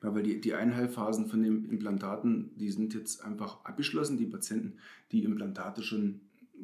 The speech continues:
vor fünf oder vor zehn oder vor fünfzehn Jahren gekriegt haben,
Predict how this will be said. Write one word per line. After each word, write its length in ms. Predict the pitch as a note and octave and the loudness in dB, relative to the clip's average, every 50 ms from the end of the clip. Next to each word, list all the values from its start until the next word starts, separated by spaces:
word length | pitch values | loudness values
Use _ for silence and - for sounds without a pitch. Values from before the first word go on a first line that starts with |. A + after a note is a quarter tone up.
| G2 | -14
vor 400 | - - - A2 G#2+ G#2 G#2 G#2 - | -10 -4 -2 2 2 2 2 0 -2
fünf 420 | - A#2 A2 A#2 A2+ - - - | -2 2 2 2 2 0 -6 -6
oder 200 | G#2 G2+ G2+ - | -4 -2 -2 -4
vor 140 | - G2+ G2 | -4 -6 -8
zehn 320 | - - - G2 G2+ - - | -6 -4 -2 -2 -2 -2 -4
oder 120 | - - - | -6 -10 -16
vor 160 | - - G#2 - - - - - - | -16 -14 -14 -14 -14 -14 -18 -16 -12
fünfzehn 400 | - B2 - - - - B2 A#2+ | -10 -10 -10 -8 -4 0 0 2
Jahren 160 | A#2 A2 A2 | 4 4 2
gekriegt 280 | G#2+ G#2+ G#2+ - - | 2 0 -2 -6 -6
haben, 120 | - C3 | -6 -8